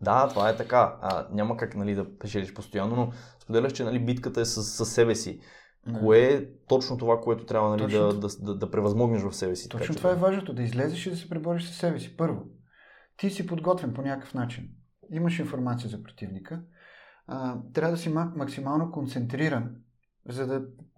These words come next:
Speaker 2: за да можеш да изпълниш, да бъдеш най-добри-, най-добрия вариант на себе си.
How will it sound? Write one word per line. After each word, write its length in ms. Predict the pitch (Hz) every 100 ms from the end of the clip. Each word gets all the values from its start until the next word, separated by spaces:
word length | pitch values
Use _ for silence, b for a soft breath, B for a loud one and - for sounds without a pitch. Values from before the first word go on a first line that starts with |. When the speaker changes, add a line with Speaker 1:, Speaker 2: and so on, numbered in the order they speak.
| - 131
Speaker 2:
за 160 | 135
да 100 | 135
можеш 420 | 135 147 160 160
да 80 | 147
изпълниш, 760 | 143 - 151 160 160 - - - B B
да 60 | 143
бъдеш 320 | 143 160 -
най-добри-, 800 | 147 156 165 165 135 147 160 151 156
най-добрия 500 | 156 160 156 151 147
вариант 340 | 139 143 139
на 100 | 127
себе 280 | 120 123 107
си. 200 | 107